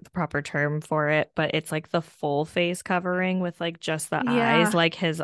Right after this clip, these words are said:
Speaker 1: uncle's wife or whatever
Speaker 2: I can't
Speaker 1: had that.
Speaker 2: imagine.
Speaker 1: I cannot, I just wanna say, like, to have that much commitment to your religion,
Speaker 2: Mm-hmm.
Speaker 1: like, I, I praise that, um,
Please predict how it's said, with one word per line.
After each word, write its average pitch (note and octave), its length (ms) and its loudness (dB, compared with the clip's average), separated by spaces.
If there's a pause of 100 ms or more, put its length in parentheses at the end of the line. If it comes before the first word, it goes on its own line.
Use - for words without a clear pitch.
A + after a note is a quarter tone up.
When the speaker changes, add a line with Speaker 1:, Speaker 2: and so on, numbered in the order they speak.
Speaker 1:
uncle's D3+ 440 -4
wife C#3+ 340 -2
or E3 100 4
whatever E3 680 2 (160)
Speaker 2:
I C4 80 -2
can't B3 360 0
Speaker 1:
had G3+ 200 4
that. G#3+ 200 4
Speaker 2:
imagine. B3 80 -10 (760)
Speaker 1:
I F#3 280 4
cannot, G3 680 -2 (600)
I A3 120 0
just E4 200 -2
wanna A3+ 220 2
say, D#3+ 300 -4
like, D#3 360 -4
to - 140 -4
have E3+ 320 0
that F#3 220 -2
much D3 460 -4 (100)
commitment D#3+ 720 -2
to D3+ 400 2
your C#3+ 220 -4
religion, D#3 680 2
Speaker 2:
Mm-hmm. F#3+ 60 8
Speaker 1:
like, D#3+ 220 4
I, E3 220 2 (100)
I E3+ 120 0
praise D#3 500 -2
that, F#3 460 2 (500)
um, C#3 540 -6